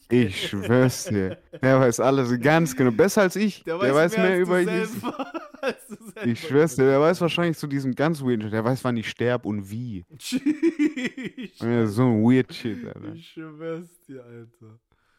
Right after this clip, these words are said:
Speaker 2: Ja,
Speaker 1: God
Speaker 2: das,
Speaker 1: damn
Speaker 2: ich glaub
Speaker 1: it.
Speaker 2: echt, YouTube Shorts, da, da muss es jetzt hingehen, so.
Speaker 1: Ja, ist es so, Mann. Ist
Speaker 2: Da
Speaker 1: so.
Speaker 2: muss es jetzt hingehen, so. TikTok wird langsam, langsam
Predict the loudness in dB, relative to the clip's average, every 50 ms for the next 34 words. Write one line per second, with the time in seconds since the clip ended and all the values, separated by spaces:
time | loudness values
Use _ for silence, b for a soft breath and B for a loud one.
0 | _ _ _ -12 -8 -4 -4 -4 -4 -6 -10 -10 -6 -4 -4 -4 -4 -4 -6 -6
1 | -8 -8 -8 -10 -12 -12 -14 _ -20 -20 -20 -20 -20 -20 -20 -16 -12 -10 -10 -12
2 | -12 -16 -18 -16 -16 -16 -16 -18 _ -20 -16 -14 -14 -14 -14 -14 -18 -20 -20 -20
3 | -20 -20 -18 -18 -18 -18 -18 -18 -18 -18 -18 -18 -18 -18 -18 -20 -20 -20 -20 -20
4 | -20 _ _ _ _ _ _ _ _ _ _ _ _ _ -12 -8 -4 -4 -2 -2
5 | -4 -4 -4 -4 -2 -4 -4 -2 -2 -2 -2 -2 -4 -8 -12 -14 -18 _ _ -16
6 | -14 -14 -12 -12 -10 -10 -10 -12 -16 -20 -20 -20 -20 -20 -20 -20 -20 -20 -20 -20
7 | -20 -20 -20 -20 -20 -20 -20 -20 -20 -20 _ _ -20 -20 -18 -16 -16 -16 -16 -16
8 | -16 -16 -14 -12 -10 -10 -10 -10 -12 -16 -18 -20 -18 -16 -16 -16 -16 -16 -16 -16
9 | -16 -16 -16 -18 -20 -20 -20 -20 -20 -20 -20 -20 -20 -20